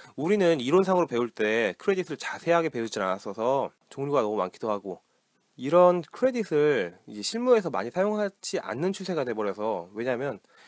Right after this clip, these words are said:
수수료가 들잖아요. 크레딧 하면 엘씨 개설 자체가 가장 비용이 비싸고 안전하지만 가장 비싸다라고 배웠었는데 우리 사업은 다 돈 벌려고 하는 거잖아요. 그러다 보니까 아주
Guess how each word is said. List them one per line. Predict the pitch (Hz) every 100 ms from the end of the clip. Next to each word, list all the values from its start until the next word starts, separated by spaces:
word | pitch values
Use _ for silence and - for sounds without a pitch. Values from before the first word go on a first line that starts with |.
| -
수수료가 | - - 240 175
들잖아요. | 120 98 104 139 - _ _
크레딧 | 156 151 - 135
하면 | 120 113 107 87 _ _ 120
엘씨 | 147 - 180
개설 | 123 117 139
자체가 | - 101 - 143 113 117 107 - - -
가장 | 135 170 170
비용이 | 139 139 131
비싸고 | - - 104 101
안전하지만 | 101 127 175 160 127 147
가장 | 123 120 -
비싸다라고 | - - 110 120 101 85 90 -
배웠었는데 | 104 104 101 104 95 107 135 110 _ _ _ -
우리 | 156 175 165 117
사업은 | 233 240 214 165
다 | 113
돈 | - 135
벌려고 | 170 175 131
하는 | 117
거잖아요. | 101 98 127 156 104 _
그러다 | 135 160
보니까 | 131 113 - 107 107 - - -
아주 | - 127 - 202 208 175 104